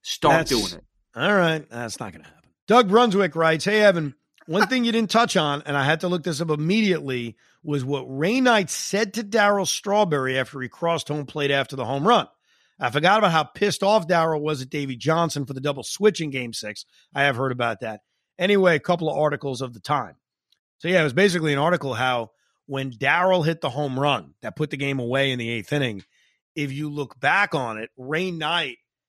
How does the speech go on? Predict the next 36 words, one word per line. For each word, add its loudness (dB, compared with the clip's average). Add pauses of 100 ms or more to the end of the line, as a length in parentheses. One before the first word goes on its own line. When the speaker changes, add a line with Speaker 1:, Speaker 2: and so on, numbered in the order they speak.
(420)
Speaker 2:
is -12
talking 0
to -6
Strawberry 0
for -18
a -16
few -8
seconds -2
at 2
home -6
plate. -6 (720)
And -12
basically, -4
Ray 0
Knight 0
tells -2
him, -10 (760)
"Don't -2
celebrate 0
too -4
much. -10 (600)
Go -2
back 0
in 0
that 0
dugout 0
like -6
we've -12
been -6
here -14
before." -20
I -20
thought -2
that 0
was -2
fascinating. -2